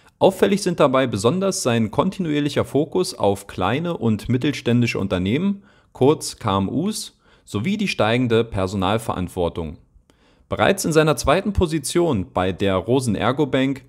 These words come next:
führte er die K-M-U-Kreditvergabe in diversen Bankfilialen ein, trainierte Kreditsachbearbeiter und überwachte dreißig Mitarbeiter in regionalen Außenstellen. Auch bei der Trust Bank Ukraine,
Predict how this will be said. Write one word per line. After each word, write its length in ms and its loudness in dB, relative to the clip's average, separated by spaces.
führte 380 -2
er 180 2
die 180 0
K-M-U-Kreditvergabe 1300 0
in 420 0
diversen 540 0
Bankfilialen 640 -2
ein, 480 0
trainierte 580 2
Kreditsachbearbeiter 1700 0
und 220 2
überwachte 580 0
dreißig 460 -2
Mitarbeiter 800 0
in 180 0
regionalen 760 0
Außenstellen. 800 -2
Auch 200 4
bei 140 6
der 140 2
Trust 360 0
Bank 280 0
Ukraine, 560 -2